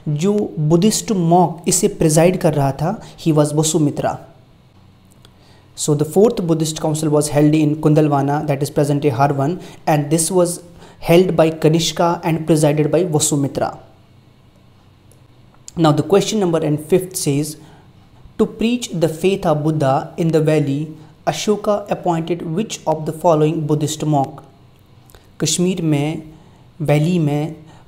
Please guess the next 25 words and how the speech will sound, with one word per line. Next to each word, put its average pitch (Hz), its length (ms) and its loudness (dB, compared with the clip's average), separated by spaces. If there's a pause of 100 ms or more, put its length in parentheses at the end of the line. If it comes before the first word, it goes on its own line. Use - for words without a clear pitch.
बुद्धा 156 360 0
की 185 160 -6
टीचिंग्स 170 500 -6
को 175 180 -2
फैलाने 160 500 0
के 156 200 -2
लिए 139 380 -4 (440)
अशोका 196 440 0
ने 196 160 -4
किस - 580 -8
बुद्धिस्ट 165 500 0
मॉन्क 151 280 0
को 175 60 2
अपॉइंट 160 340 2
किया 139 240 -4
था? - 340 -8 (1900)
First 185 220 0
is 151 180 2 (800)
Majhantika, 165 760 2 (1120)
second 165 480 0
is - 20 0 (200)
Urvasi, 151 600 0 (1080)
third 156 200 6
is 151 160 2
Ashwagosha, 147 840 -2